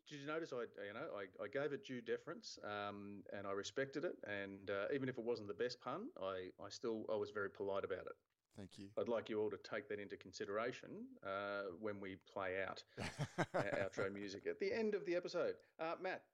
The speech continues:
Speaker 1: the theme of today is sustainability.
Speaker 2: Is it?
Speaker 1: Yeah.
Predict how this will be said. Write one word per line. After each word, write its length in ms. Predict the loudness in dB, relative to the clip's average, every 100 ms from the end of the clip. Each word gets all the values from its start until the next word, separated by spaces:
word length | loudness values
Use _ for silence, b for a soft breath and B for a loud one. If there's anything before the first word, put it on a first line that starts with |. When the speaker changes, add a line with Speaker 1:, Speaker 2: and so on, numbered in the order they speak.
| _ -10
Speaker 1:
the 40 |
theme 460 | -4 -2 0 -2 -2
of 200 | -2 -2
today 360 | -2 0 2 0
is 220 | -2 -2 -4 -6
sustainability. 680 | -2 0 2 2 0 -4 -10 _ _ _ _ _ _ _ _ _ _ _ _ _ _ _ _
Speaker 2:
Is 140 | -2 0
it? 100 | -2 -8 _ _ _ _ _ _ _ _
Speaker 1:
Yeah. 120 | -6